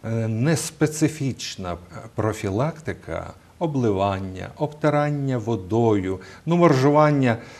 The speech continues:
значить, це вже треба спеціально до цього готуватися, але дітки, ніжки їх, водичка,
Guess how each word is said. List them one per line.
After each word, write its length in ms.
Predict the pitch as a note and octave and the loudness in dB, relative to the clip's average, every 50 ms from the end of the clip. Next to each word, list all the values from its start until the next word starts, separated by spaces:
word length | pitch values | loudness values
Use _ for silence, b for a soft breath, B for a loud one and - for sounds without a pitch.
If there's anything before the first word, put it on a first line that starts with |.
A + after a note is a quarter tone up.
| B B - | B B -8
значить, 460 | A2+ G#2+ A#2+ A#2+ A2+ A2+ - A2 - | -4 -2 0 0 0 0 -4 -8 -6
це 180 | - - A#2 G#2+ | -2 0 0 0
вже 180 | F#2+ F#2 G#2 | 0 -2 -4
треба 320 | G2 - G2+ F#2+ F#2+ F#2+ F2+ | -4 -4 -2 -2 -2 -2 -2
спеціально 720 | - - - A2+ G#2 - A2+ A2 A#2+ C#3+ D3+ C#3+ A#2+ G2+ | -4 -6 -6 -6 -4 0 2 2 4 2 2 0 -2 -2
до 120 | F#2+ G#2 | -2 -4
цього 300 | F2+ - - G#2 G2 F#2+ | -4 -4 -4 -4 -2 -2
готуватися, 720 | F2 F2+ F2 - F#2 G2+ C#3 E3 D#3+ - - - E2+ - - - | -4 -4 -6 -6 -6 -6 -6 -6 -8 -12 -12 -8 -8 -8 -6 -4
але 420 | G#2+ G#2 G2+ G#2+ A2 G2+ G2+ G#2 - G#2+ G#2+ G#2 F#2+ F#2 | -4 -2 0 0 2 2 0 -2 -4 -8 -10 -10 -8 -6
дітки, 520 | A#2 D3+ D3 D3 - - - B2 A#2 A#2+ C3 - A#2+ | -4 -4 -4 -6 -10 -14 -10 -10 -10 -10 -10 -8 -6
ніжки 460 | A#2+ C#3 D3+ B2+ - - - - D3+ | -6 -4 -4 -4 -6 -8 -10 -10 -10
їх, 200 | D3+ - - - - B B B B B - | -10 -10 -12 -12 -14 B B B B B 0
водичка, 600 | E3 D#3 D3 D3 C#3 D3+ - - - A#2+ A#2+ | 0 2 4 2 2 0 -4 -10 -8 -10 -10